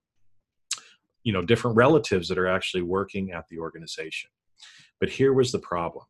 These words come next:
The chief audit executive who had this romantic relationship with another executive chose to do an audit in that area. And so they issued a report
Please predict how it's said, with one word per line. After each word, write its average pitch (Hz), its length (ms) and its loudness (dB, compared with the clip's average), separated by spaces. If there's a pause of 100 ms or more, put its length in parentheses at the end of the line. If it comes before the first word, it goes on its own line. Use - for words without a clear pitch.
(520)
The 92 80 -2
chief - 320 0
audit 123 240 4
executive 82 640 -2
who 85 120 -8
had 110 440 -2
this 98 340 -2
romantic 87 540 -6
relationship 92 800 -2
with 85 160 -4
another 85 380 -4
executive 80 760 -6 (500)
chose 101 520 2
to 104 80 -6
do 92 240 2
an 90 100 -2
audit 87 580 -4 (460)
in 98 320 2
that 87 280 -2 (180)
area. 82 360 -6 (720)
And 82 140 -4
so 90 160 0
they 107 260 4
issued 120 600 4
a 101 100 0
report 85 880 0